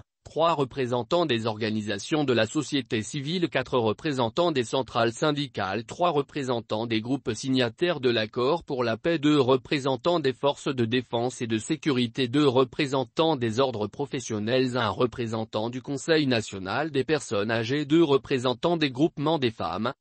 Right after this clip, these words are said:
deux représentants des Maliens établis à l'extérieur, deux représentants du Conseil national des jeunes. Elle comprend, en outre, des personnes ressources choisies en raison de leurs compétences établies dans les domaines des sciences sociales.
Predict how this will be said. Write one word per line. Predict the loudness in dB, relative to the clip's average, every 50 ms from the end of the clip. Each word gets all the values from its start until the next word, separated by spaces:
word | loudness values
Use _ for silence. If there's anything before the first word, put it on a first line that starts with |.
| _ _ -4
deux | 2 4 6 6
représentants | 6 4 2 2 2 -2 0 0 0 -2 0 0 0 0 0
des | 0 0 0
Maliens | 2 2 2 2 2 2 0 0
établis | 2 2 0 0 0 0 -2 -2 -2 -4 -2 0
à | 0 2
l'extérieur, | 0 0 -2 -2 -4 -2 -2 0 0 0 0 2
deux | 2 4 4 6
représentants | 6 4 4 2 2 -4 -6 -2 -2 -2 -4 -2 -4 -2 -2 -2
du | -4 -6
Conseil | -8 -6 -8 -6 0 2 2 2 4 4
national | 2 0 0 -2 -6 -8 -6 -4 -2 -2 -2 -2
des | -2 -2 -2 -2
jeunes. | -2 -4 -4 -6 -10 -14 -18 _ _ _ _ _ _ -2
Elle | 0 2 2 2
comprend, | 0 0 -2 -2 -4 -4 -4 -2 -2 -2 -2 -4 -6 _ _ _ -2
en | -2 0 2 2
outre, | 2 2 0 -2 -8 -20 _ _ _ _
des | -6 -2 -2 -2
personnes | -2 -2 -4 -6 -4 -4 -2 -2 -2
ressources | -2 -4 -6 -6 -4 -4 -6 -4 -4 -6
choisies | -6 -4 -2 -2 -2 -2 -2 -2 0 0
en | 0 0
raison | -2 -2 0 0 0 0 0 2 2 2
de | 2 4
leurs | 2 2 2 0
compétences | -4 -6 -2 -2 -2 0 0 0 0 0 -2 -4
établies | -4 0 0 0 0 -2 -4 -6 -2
dans | 0 0 2
les | 2 2 2 2
domaines | 2 2 4 4 4 4 2 0
des | -2 -4 -6
sciences | -8 -8 -4 -2 0 0 0 -2 -4 -4
sociales. | -4 -4 -6 -6 -6 -6 -8 -8 -8 -10 -12